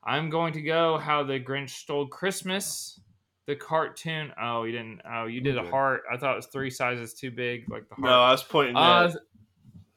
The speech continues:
Speaker 3: I'll tell you later.
Speaker 1: Oh, okay. Three. So three, thirty minute. It's like a thirty minute m-, episode, but it's still a movie in my mind. Like, we're going, it's, it's a movie. Um,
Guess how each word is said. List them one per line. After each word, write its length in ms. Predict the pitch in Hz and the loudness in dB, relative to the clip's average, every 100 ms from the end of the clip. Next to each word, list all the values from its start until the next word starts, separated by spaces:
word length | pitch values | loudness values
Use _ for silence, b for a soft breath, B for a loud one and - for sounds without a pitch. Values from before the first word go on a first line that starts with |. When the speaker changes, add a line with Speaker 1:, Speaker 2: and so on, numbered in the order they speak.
| _ _ _ _ 117 | _ _ _ _ -4
Speaker 3:
I'll 280 | 95 90 _ | -4 -6 _
tell 180 | 117 95 | -8 -6
you 80 | 95 | -6
later. 220 | 95 101 | -8 -8
Speaker 1:
Oh, 260 | 117 110 104 _ _ _ _ _ _ - | -6 -6 -8 _ _ _ _ _ _ -10
okay. 340 | 127 117 95 - | -6 -4 -6 -8
Three. 500 | 147 170 185 190 151 | -2 2 4 2 0
So 460 | - 147 143 135 - - | -2 0 2 0 -2 -8
three, 460 | 143 151 165 160 - - 139 - | -4 -2 -2 -4 -10 -16 -14 -4
thirty 260 | 151 175 | -2 -2
minute. 500 | 180 170 165 165 - - - | -2 -2 -2 -4 -10 -18 -14
It's 200 | 135 151 | -8 -6
like 120 | 139 | -6
a 60 | 131 | -6
thirty 300 | 139 143 147 | -4 -4 -4
minute 360 | 151 151 147 | -4 -4 -4
m-, 260 | 139 139 - | -6 -12 -8
episode, 540 | 139 135 143 143 139 127 | -6 -4 -4 0 0 0
but 100 | 123 | -4
it's 140 | - | -6
still 260 | - 147 143 | -2 0 0
a 40 | |
movie 340 | 131 127 117 | 0 -2 -4
in 100 | 117 | -6
my 160 | 107 104 | -6 -8
mind. 340 | 104 101 98 | -8 -10 -8
Like, 220 | 131 123 123 | -6 -6 -8
we're 300 | 127 135 139 | -10 -8 -6
going, 240 | 131 120 - | -4 -6 -8
it's, 360 | 127 127 101 98 | -12 -12 -16 -16
it's 160 | 123 123 | -16 -14
a 40 | |
movie. 260 | 104 87 _ _ b b b b | -16 -16 _ _ b b b b
Um, 540 | 123 135 127 120 107 | -2 0 0 -2 -6